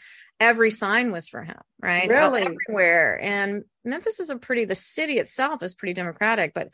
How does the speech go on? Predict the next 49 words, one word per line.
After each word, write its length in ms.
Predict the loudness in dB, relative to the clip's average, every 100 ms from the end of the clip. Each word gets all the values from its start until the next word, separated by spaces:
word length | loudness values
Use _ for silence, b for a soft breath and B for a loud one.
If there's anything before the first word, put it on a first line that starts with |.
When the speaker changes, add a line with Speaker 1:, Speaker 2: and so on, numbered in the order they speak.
| b b -2
Speaker 1:
everywhere 560 | 2 2 0 0 0
you 220 | 0 -2 -4
went, 440 | -2 0 -2 -4 -10
you 120 | -6 -2
know, 240 | -2 -2
so 240 | 0 0 0 B B B _ -2
I 120 | -2
think 240 | -2 -4
when 120 | -2 -2
you 60 |
see 180 | -2 -4
the 80 | -2
middle 240 | 0 0
of 80 | -2
the, 60 | -4
co-, 80 | -6
when 120 | -6
you 60 | -4
have 200 | -4 -4
perspective, 460 | -8 -4 -4 -4 -2
you 40 |
have 140 | -4 -4 _
family 340 | -4 -2 -2
or 60 | 0
Speaker 2:
Yeah, 60 | 4
Speaker 1:
whatever, 160 | 4
Speaker 2:
yeah. 320 | 4 2 -2 -8 -14 -18 -12
Speaker 1:
it 120 | -4
was 160 | -4 0
like 200 | 0 2
a, 160 | -2 0
"Oh 220 | 0 0
no, 200 | 0 -2
maybe 200 | -2 -4
this 180 | -4 -4
isn't 280 | -4 -4 -6
what 120 | -4
I 100 | -6
think," 500 | -6 -12 -12 -18 -12
you 100 | -10
know? 360 | -8 -8 -10 -12 _
Um, 480 | -12 -10 -10 -12 -14 -18 b b -2
Speaker 2:
Oh, 120 | 0
you 140 | 0
have, 240 | 0 -2 0
yeah, 220 | 2 2
that's 200 | 0 -4
true, 220 | -8 -10
because 380 | -8 -8 -10 -12